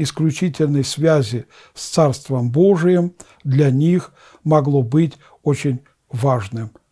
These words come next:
моментом. То есть мы призваны, э, Богом, э, в Его, э, царство – А преддверие его царства —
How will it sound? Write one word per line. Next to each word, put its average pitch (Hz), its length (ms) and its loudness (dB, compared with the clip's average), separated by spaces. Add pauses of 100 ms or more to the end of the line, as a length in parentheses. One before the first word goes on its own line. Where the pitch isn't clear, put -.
(160)
моментом. 107 640 -8 (1600)
То 147 100 -4
есть 123 200 -6
мы 151 180 2
призваны, 117 880 -4
э, 110 220 -10
Богом, 160 800 2
э, 131 60 -12 (240)
в 120 80 -10
Его, 131 640 -2
э, 113 480 -14 (340)
царство – 180 760 0 (760)
А 131 380 -6 (280)
преддверие 139 640 2
его 120 600 -6
царства — 170 760 2